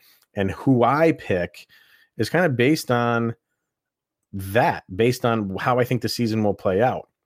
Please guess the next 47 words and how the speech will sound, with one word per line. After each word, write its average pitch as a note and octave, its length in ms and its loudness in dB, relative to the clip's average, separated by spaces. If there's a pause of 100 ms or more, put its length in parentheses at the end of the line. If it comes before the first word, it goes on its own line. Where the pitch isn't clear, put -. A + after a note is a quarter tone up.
because A2 240 0
who C#3+ 140 2
you D#3 160 2
have C#3 260 -2
right C3+ 180 0
now A2 400 -4 (400)
is A2 100 -4
kind F#3+ 120 2
of B2 80 2
based A#2+ 220 2
on A2 80 2
what A2 120 2
they've G2+ 160 0
done G2+ 200 0
in F#2 60 -2
the F2+ 60 -4
past, - 480 -4 (140)
understandably G2+ 480 -2
so. C#3+ 260 0 (800)
But A2+ 120 0
I'm C3 120 2
trying C3+ 340 2
to A#2+ 300 2
really A2+ 320 4
be G2+ 480 2 (140)
mindful G#2+ 540 0
and, F2+ 240 -4
and F#2 240 -6
forward C3 440 2
thinking G2+ 380 0
of F#2 380 -2 (400)
how A#2+ 640 2
some A#2 240 0
of A2+ 60 0
these G#2+ 160 -2
guys G#2 240 2
will F#2+ 120 -6
play G#2 360 0
out G2 180 0
the F#2+ 80 -6
season, F#2+ 480 -4
and F2 160 -8
maybe B2+ 260 0
they D3 160 0
don't C3 320 0 (380)
freeze F2 420 -6
them D#2 340 -6